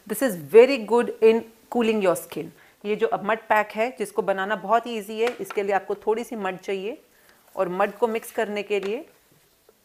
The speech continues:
जैसे आपने मड लिया और मड को मिक्स करने के लिए आप कच्चा दूध ले सकते हैं। अगर आपकी स्किन ड्राई है तो कच्चा दूध या मलाई को आप यूज़ कर सकते हैं। अगर स्किन ऑयली है तो आप गुलाब जल या ग्लिसरीन भी इसमें डाल सकते हैं।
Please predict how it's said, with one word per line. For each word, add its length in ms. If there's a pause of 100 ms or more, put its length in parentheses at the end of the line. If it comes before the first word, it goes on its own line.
(260)
जैसे 200
आपने 200
मड 240
लिया 320
और 260
मड 240
को 120
मिक्स 200
करने 320
के 160
लिए 340
आप 260
कच्चा 280
दूध 300
ले 120
सकते 320
हैं। 160 (600)
अगर 180
आपकी 220
स्किन 380
ड्राई 320
है 160
तो 120
कच्चा 320
दूध 360
या 120
मलाई 320
को 160
आप 200
यूज़ 200
कर 120
सकते 340
हैं। 100
अगर 220
स्किन 360
ऑयली 340
है 240 (300)
तो 80
आप 160
गुलाब 340
जल 260 (1800)
या 100
ग्लिसरीन 480
भी 80
इसमें 260
डाल 180
सकते 340
हैं। 200